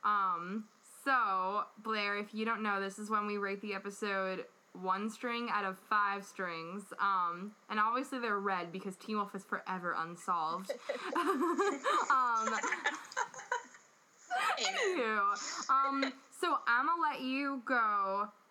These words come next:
Speaker 1: last because you are a red string rating virgin, and I'm gonna let Claire go first because I always make Claire go first. <laughs>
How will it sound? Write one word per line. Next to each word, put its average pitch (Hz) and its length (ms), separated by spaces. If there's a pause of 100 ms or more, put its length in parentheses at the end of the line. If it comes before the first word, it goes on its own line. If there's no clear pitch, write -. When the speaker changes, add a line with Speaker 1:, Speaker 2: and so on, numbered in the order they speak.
(120)
Speaker 1:
last 269 920 (280)
because 233 260 (100)
you 226 320
are 214 260
a 202 180
red 196 260
string 202 300
rating 175 460
virgin, 165 720
and 175 100
I'm 190 140
gonna 214 200
let - 200
Claire 277 380
go 262 200
first 208 460
because 226 220
I 190 180
always 190 400
make 190 300
Claire 170 500 (300)
go - 200
first. - 580
<laughs> 302 1500